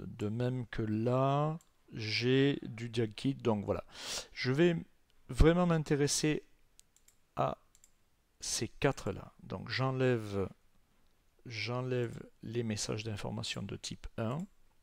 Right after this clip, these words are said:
et je vais me focaliser sur ces quatre messages-là.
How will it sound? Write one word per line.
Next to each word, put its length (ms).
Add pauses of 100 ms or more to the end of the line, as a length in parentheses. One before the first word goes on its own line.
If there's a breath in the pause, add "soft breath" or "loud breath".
(1400 loud breath)
et 280 (1400)
je 220
vais 100
me 120
focaliser 760
sur 400 (300)
ces 200
quatre 340
messages-là. 540